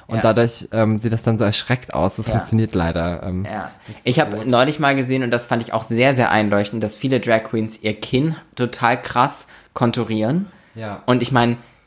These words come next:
Speaker 2: man will ja, also man, man versucht ja weiblich auszusehen.
Speaker 1: Ach so, ich mach das auch. Aber schon seit ich angefangen
Speaker 2: Ja,
Speaker 1: hab.
Speaker 2: aber also ich meine noch mal anders, als, als du's machst. Weil bei dir, finde ich, ist es halt sehr... Ähm, definiert.
Speaker 1: Ja.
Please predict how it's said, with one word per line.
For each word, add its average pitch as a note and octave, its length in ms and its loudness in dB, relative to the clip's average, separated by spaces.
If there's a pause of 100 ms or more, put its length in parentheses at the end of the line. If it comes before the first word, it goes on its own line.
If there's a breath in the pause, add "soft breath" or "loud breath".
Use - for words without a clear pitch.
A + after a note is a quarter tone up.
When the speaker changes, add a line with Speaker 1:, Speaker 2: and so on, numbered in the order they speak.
(140 loud breath)
Speaker 2:
man A#2 360 2
will B2+ 100 6
ja, A#2+ 360 4
also A2 180 -2
man, G#2+ 300 0
man G#2+ 240 -2
versucht A#2+ 400 -2
ja G#2+ 140 0
weiblich G#2+ 400 -2
auszusehen. D#3 560 0
Speaker 1:
Ach C3 40 4
so, B2 40 2
ich A#2 60 0
mach A#2+ 160 0
das - 220 -8
auch. G2 380 -4 (320)
Aber A#2 200 -4
schon A2+ 280 -4
seit G#2+ 200 -2
ich - 100 -12
angefangen G#2+ 460 -2
Speaker 2:
Ja, C3+ 260 4
Speaker 1:
hab. C#3+ 60 4
Speaker 2:
aber D3 260 2
also C#3+ 200 0 (400)
ich C3+ 160 -4
meine C#3+ 220 4
noch D3+ 120 2
mal D3 120 2
anders, C3+ 360 2
als, - 220 -8
als G2+ 180 -6
du's G#2 220 -6
machst. G2+ 260 -4
Weil A2 160 2
bei A2+ 160 0
dir, C3 220 0
finde C#3 220 -2
ich, B2+ 120 -6
ist B2 140 -6
es B2+ 280 -8
halt A2+ 340 0
sehr... A#2 380 2
Ähm, A2 300 -2 (400 loud breath)
definiert. A#2+ 720 0
Speaker 1:
Ja. A2+ 280 -8